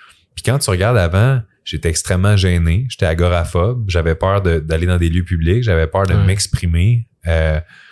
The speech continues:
Speaker 1: mon plus grand complexe, c'était ma capacité de m'exprimer. Parce que je parlais
Speaker 2: <laughs>
Speaker 1: très, très vite,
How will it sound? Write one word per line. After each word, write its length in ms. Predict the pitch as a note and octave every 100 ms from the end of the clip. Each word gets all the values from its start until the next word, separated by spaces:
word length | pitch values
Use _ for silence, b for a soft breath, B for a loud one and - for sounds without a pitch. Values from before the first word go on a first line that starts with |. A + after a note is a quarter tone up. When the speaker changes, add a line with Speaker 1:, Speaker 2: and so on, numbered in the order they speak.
| B B -
Speaker 1:
mon 180 | F#2 F2
plus 120 | -
grand 180 | G2+ A2
complexe, 680 | A#2 G2 F2 G#2 B2+ - -
c'était 320 | - - E2 D#2+
ma 120 | E2
capacité 500 | F#2+ F#2 F2+ - A2+
de 60 |
m'exprimer. 540 | F2+ E2+ - E2+ E2+ G2+ _ _ _ _ _ -
Parce 180 | F2
que 120 | - F#2
je 120 | F2
parlais 400 | - F2 F#2 F#2
Speaker 2:
<laughs> 0 |
Speaker 1:
très, 260 | - A2+
très 220 | A2 G#2 F2
vite, 520 | E2+ F#2+ - -